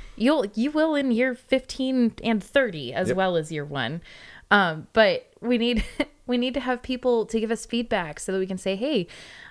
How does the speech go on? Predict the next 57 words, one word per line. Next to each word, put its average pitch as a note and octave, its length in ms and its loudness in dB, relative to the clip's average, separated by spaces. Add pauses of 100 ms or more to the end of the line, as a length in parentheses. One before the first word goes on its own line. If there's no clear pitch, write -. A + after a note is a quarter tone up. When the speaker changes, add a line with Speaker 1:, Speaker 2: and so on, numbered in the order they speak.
(120)
Speaker 1:
um, F#3+ 480 2 (420)
that A#3 260 2
looked C#4+ 140 -8
like D#4 200 -2
that A#3+ 180 0
was A#3 120 -4
hard. A3 540 -2 (140)
What G#3+ 280 4
felt B3+ 300 -2
hard? A#3+ 320 0
Where G3+ 80 2
did A#3+ 160 -2
you C#4 80 -4
feel C4+ 160 0
it B3 100 2
start B3+ 200 0
to A#3+ 60 -6
break A#3+ 220 0
Speaker 2:
Yep. - 80 0
Speaker 1:
down? F#3+ 320 0 (100)
Speaker 2:
Mm-hmm. F3+ 220 -8 (120)
Speaker 1:
Um, G#3+ 240 4
can A3+ 100 0
I A#3 40 0
give C4+ 180 -2
you C#4+ 40 0
some C#4 300 0
suggestions? G3 920 -4
This A3+ 240 2
is C4 100 -6
what C4 160 4
I A3+ 140 2
might A#3+ 180 0
have G3+ 140 -4
done F3+ 180 0
in F3+ 100 0
a F#3 60 -2
similar A#3 400 -2
scenario." F3 580 -4 (280)
You A3 80 0
know, A#3 80 2
but A3+ 100 -6
somebody C#4+ 300 0
who B3+ 80 0
can B3 100 0
deliver G#3+ 400 2
that F3+ 260 0
in F#3+ 120 -4
a F#3 40 -2
way F3+ 140 0
that F3 140 -4
doesn't F3+ 220 -2
<laughs> G3+ 60 2
make - 220 -6
you G3 80 -2
feel G3 340 -4
like, E3 280 -6